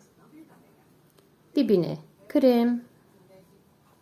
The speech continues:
Karşıya da krem yapıyorum ve üçünü beraber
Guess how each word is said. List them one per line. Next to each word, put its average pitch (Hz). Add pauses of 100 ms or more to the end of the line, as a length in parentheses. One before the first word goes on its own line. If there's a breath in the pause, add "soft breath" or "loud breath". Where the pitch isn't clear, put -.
(1300)
Karşıya 202
da 214 (160)
krem 165
yapıyorum 165 (180)
ve 214
üçünü 190
beraber 208